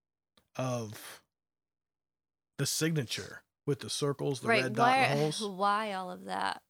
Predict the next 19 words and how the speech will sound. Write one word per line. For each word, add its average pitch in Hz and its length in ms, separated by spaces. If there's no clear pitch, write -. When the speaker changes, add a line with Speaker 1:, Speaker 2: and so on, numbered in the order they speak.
Speaker 1:
Well, 170 160
that's 202 320
just 175 240
so 165 180
that, 143 260
that's 147 340
one 170 340
thing 190 340
that 151 60
the 139 80
ki-, 143 220
kidnapper's 175 600
doing 107 420
to 170 120
prove 170 520
that 127 120
if 120 140
you 170 80
get 156 180